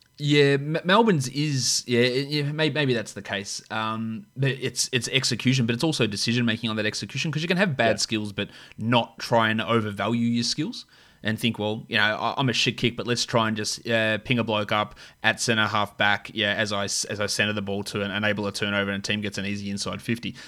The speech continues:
Speaker 1: That's, like, an awareness of, of what you're doing and not, yeah, overvaluing your own ability with the ball.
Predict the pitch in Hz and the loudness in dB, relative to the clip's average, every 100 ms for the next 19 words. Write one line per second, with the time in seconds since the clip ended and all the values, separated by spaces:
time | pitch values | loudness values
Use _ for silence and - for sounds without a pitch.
0 | - 120 131 - 117 107 - 104 101 101 | -2 2 4 2 2 2 2 -2 -2 -2
1 | 107 107 104 - 101 101 104 104 98 104 | -2 -2 -4 -4 -6 -8 -10 -8 -6 -8
2 | - 92 90 101 110 190 - _ - 101 | -8 -10 -8 -4 -2 -2 -4 _ -4 0
3 | 101 101 104 101 117 110 - _ - 110 | 2 0 -4 -4 -2 -2 -4 _ -8 -4
4 | 98 120 107 104 101 104 104 104 104 104 | 0 0 0 -4 -4 -4 -6 -4 -4 -2
5 | 101 101 98 98 98 98 104 104 101 101 | -2 -4 -4 -4 -6 -6 -4 -4 -4 -6
6 | 101 98 98 185 | -8 -6 -4 -4